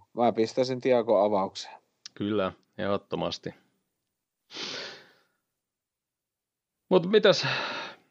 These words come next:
Speaker 2: haluatko sä tosta Aston Villa-pelistä jotain?
Speaker 1: En mä oikeastaan, ei siinä niinku mun mielestä ole niinku, että se nyt,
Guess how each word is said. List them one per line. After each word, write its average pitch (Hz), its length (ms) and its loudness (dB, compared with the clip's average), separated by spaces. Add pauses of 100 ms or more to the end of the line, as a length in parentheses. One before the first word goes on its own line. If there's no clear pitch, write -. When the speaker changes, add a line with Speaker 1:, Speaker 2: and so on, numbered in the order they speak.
(580)
Speaker 2:
haluatko 151 260 2
sä - 100 -6
tosta 151 380 2
Aston 139 240 0
Villa-pelistä 123 600 0 (720)
jotain? 110 360 -2 (1300)
Speaker 1:
En 110 180 -2
mä 127 220 2
oikeastaan, 113 640 2
ei 113 60 0
siinä 143 200 2
niinku 110 240 2
mun 107 220 0
mielestä 104 460 2
ole 101 140 4
niinku, 98 300 0
että 98 160 2
se 113 140 4
nyt, 139 160 -4